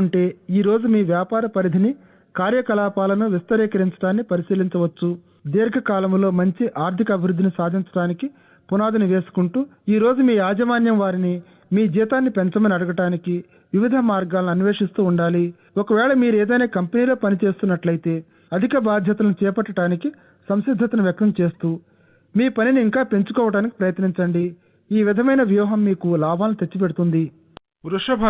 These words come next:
Speaker 2: రాశి హెల్త్.
Speaker 1: ఈ రోజు మీ ఉద్రేకాన్ని అదుపులో పెట్టుకోండి. ఈ రోజు మీరు ఒక ఉన్నత స్థాయి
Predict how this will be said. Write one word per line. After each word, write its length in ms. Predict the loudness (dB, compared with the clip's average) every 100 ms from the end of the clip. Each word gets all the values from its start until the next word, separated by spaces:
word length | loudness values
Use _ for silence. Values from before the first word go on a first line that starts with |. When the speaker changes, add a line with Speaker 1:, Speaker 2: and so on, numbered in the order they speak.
| 0
Speaker 2:
రాశి 420 | -4 -8 -12 -16 -16 _ _ _ _ -2
హెల్త్. 420 | 2 2 -2 -14 -20 _ _ _ _ -6
Speaker 1:
ఈ 120 | 0 2
రోజు 200 | 2 2
మీ 80 | 4 2
ఉద్రేకాన్ని 500 | 2 0 0 0 0
అదుపులో 280 | -2 -2 -2 -2
పెట్టుకోండి. 500 | -4 -4 -4 -4 -6 -8 _ _ -4
ఈ 40 | 0
రోజు 200 | 0 2 0
మీరు 200 | 2 0 -2 -6
ఒక 80 | -4 -2
ఉన్నత 240 | -2 -4 -4
స్థాయి 220 | -2